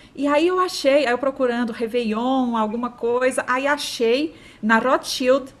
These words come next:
que tinha um lugar que ia ter festa de Réveillon. Aí eu falei, "É pra lá que a gente vai."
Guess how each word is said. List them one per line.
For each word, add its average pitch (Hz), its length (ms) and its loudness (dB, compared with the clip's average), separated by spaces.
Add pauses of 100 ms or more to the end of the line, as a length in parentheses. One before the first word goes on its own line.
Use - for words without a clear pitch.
(100)
que - 100 -8
tinha 311 380 -4
um 349 220 -2
lugar 269 360 0
que - 180 -8
ia 277 100 2
ter 247 240 0
festa 240 420 -2
de 226 80 -8
Réveillon. 220 520 -4 (680)
Aí 226 200 4
eu 254 40 -8
falei, 214 240 0
"É 392 100 0
pra 494 220 -4
lá 370 200 4
que 392 100 -4
a - 20 0
gente 415 240 -8
vai." 196 340 2